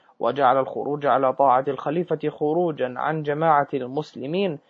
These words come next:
كيف لا وقد سمى الصحابة عام اجتماعهم على معاوية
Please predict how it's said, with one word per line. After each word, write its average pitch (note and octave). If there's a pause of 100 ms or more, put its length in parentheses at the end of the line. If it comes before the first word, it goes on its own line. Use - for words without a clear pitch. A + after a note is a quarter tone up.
(280)
كيف E3+
لا E3
وقد D#3+
سمى D#3
الصحابة D3+
عام D3+
اجتماعهم C#3+
على C#3+
معاوية C#3